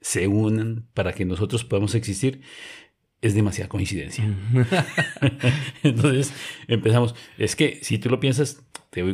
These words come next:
Speaker 1: te hago que tu cabeza explote un segundo.
Speaker 2: Vale.
Speaker 1: Suponemos que existen universos paralelos infinitos.
Speaker 2: Ujú.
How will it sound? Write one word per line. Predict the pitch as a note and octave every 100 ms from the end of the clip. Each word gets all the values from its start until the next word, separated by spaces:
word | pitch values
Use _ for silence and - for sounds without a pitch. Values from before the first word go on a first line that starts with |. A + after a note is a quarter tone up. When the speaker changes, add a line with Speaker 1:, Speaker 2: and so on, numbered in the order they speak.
| G2
Speaker 1:
te | F2 G2+
hago | G2+ A2 - _ _ -
que | G2
tu | -
cabeza | F#2+ F#2+
explote | G2 - G2+ A2+
un | G#2
segundo. | F#2+ D#2 C#2+ - _ _ -
Speaker 2:
Vale. | G#2+ F2+ E2+ - - _ _
Speaker 1:
Suponemos | - - G2+ A#2 C#3+ D3+
que | G#2
existen | G2 G#2 - A#2
universos | G#2+ G2+ G2+ B2+ - - - _ _ _ _ -
paralelos | F#2+ F#2 G2+ A2
infinitos. | G2 F#2+ E2 D2 - - _ _ - -
Speaker 2:
Ujú. | A#2+ A#2